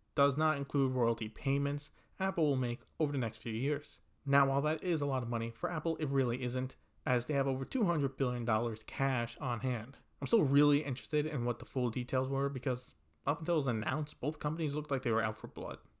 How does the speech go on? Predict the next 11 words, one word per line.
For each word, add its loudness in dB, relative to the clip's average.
Lyft 0
loses 0
lawsuit -2
to -8
stop -4
New -2
York -4
City -6
rideshare -2
driving 0
law. -4